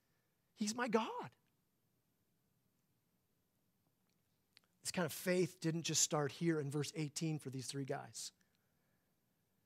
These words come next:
In fact, I'd say the real miracle here in Daniel three happened before they were even thrown into the fire.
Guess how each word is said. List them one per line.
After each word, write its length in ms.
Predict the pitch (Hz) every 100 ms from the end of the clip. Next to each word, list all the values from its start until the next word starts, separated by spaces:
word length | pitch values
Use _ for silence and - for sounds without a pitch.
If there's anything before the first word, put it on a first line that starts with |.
| _ -
In 80 |
fact, 100 | 139
I'd 80 | 151
say 80 | 185
the 100 | 160
real 260 | 151 175 151
miracle 500 | 147 156 180 170 147
here 180 | 160
in 80 | 156
Daniel 300 | 143 151 156
three 400 | 135 - 165 165
happened 340 | 131 151 151 147
before 380 | 143 - 156
they 80 | 156
were 80 | 143
even 160 | 147 135
thrown 220 | 156 147
into 120 | 151
the 80 | 123
fire. 460 | - 151 135 139